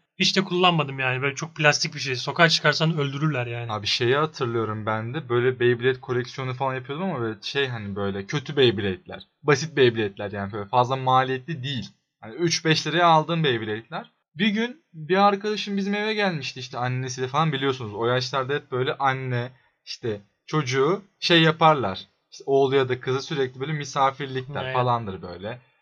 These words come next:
Speaker 2: Kısır günleri olsun, altın günleri olsun falan, çocuklar orada eğlenirler. Ya abi çocuk bir geldi, makine almış ya bildiğin, koskocaman bir Beyblade'i vardı.
Speaker 1: Ha,
Speaker 2: Hadi.
Speaker 1: onları bir de şey modifiye ediyordun ya böyle, metal
Speaker 2: Modifiye
Speaker 1: falan
Speaker 2: ediyorsun.
Speaker 1: takıyordun, bir
Speaker 2: Bir
Speaker 1: şey
Speaker 2: de
Speaker 1: yapıyordun.
Speaker 2: çocukta şey var abi. Beyblade'in o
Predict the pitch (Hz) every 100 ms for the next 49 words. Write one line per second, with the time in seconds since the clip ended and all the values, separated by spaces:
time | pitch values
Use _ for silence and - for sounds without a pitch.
0 | _ - 123 135 139 135 135 135 135 120
1 | 101 120 117 117 127 123 120 117 98 95
2 | 120 120 131 120 120 120 123 127 127 113
3 | 107 196 - _ _ _ _ 131 139 123
4 | 139 180 220 135 - 147 151 165 180 226
5 | 220 185 175 240 262 _ _ _ - 123
6 | 135 131 196 262 277 233 190 185 226 233
7 | 202 180 180 226 - 233 233 - 190 220
8 | 240 240 240 240 247 247 262 247 180 131
9 | 104 - _ 156 185 220 160 180 175 196
10 | 196 156 123 127 123 147 147 151 226 175
11 | 131 123 131 131 151 156 160 165 151 247
12 | 143 165 190 220 135 165 123 226 - 170
13 | 196 165 127 170 131 101 - _ _ 120
14 | 131 147 175 175 175 180